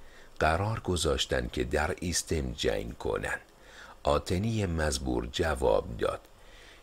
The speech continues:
که "اگر چنین شود، تو نخواهی توانست برای وطن خود جنگ کنی، زیرا یونانی ها همین که از سالامین بیرون روند، متفرق خواهند شد.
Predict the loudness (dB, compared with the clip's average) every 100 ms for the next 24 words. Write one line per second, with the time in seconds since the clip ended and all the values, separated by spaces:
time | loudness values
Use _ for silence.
0 | -6 -2 0 0 0 0 0 0 2 2
1 | 0 0 0 2 2 0 0 0 2 0
2 | 0 -2 0 -2 0 0 2 0 0 2
3 | 2 2 2 2 2 0 2 2 2 0
4 | 0 0 2 0 2 0 2 -2 -2 -2
5 | -2 -4 -2 2 4 4 2 2 2 2
6 | 2 0 0 0 0 0 0 -2 -2 0
7 | 0 0 4 6 6 2 0 0 -2 -2
8 | -2 -2 0 0 0 -2 0 -2 0 -2
9 | 2 0 2 0 -2 -2 0 0 0 -2
10 | -2 -2 -2 -2